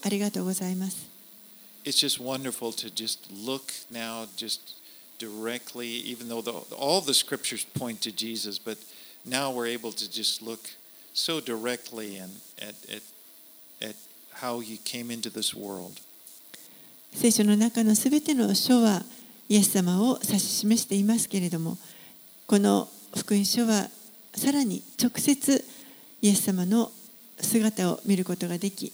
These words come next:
Speaker 1: またイエス様の誕生をこのルカの福音書を通して見ていくことができます。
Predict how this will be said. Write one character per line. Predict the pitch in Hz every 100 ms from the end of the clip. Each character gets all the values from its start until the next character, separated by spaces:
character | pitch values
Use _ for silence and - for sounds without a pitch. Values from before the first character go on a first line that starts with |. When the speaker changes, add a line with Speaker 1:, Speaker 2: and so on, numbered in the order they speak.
| -
Speaker 1:
ま | 190
た | 196 196
イ | 196
エ | 196
ス | -
様 | 185
の | 175
誕 | 180 214 240
生 | 254 269 269
を | 254 - - - -
こ | 196
の | 185
ル | 185
カ | 180
の | 175
福 | 175 -
音 | 214
書 | 220
を | 202
通 | 262 285
し | -
て | - - -
見 | 180
て | 180
い | 170
く |
こ | 185
と | 180
が | 214
で | 208 180
き | -
ま | 175
す。 | 175 -